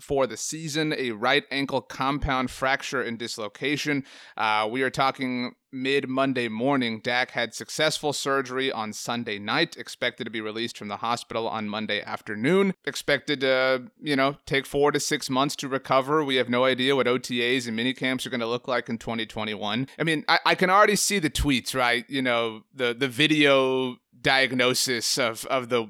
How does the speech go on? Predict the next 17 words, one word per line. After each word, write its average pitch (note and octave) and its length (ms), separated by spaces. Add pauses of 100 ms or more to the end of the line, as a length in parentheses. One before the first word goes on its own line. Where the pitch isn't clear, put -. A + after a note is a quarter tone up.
the B2 140
three D3+ 500
handoffs C3 720
Dak B2+ 320
takes B2+ 400
at, B2 100
at A#2+ 160
the B2 80
first C3+ 560
organized B2 480
team B2 160
activity, C#3 380
whatever A#2+ 320
that A2 180
ends A2 200
up G#2 160
being. D#3 320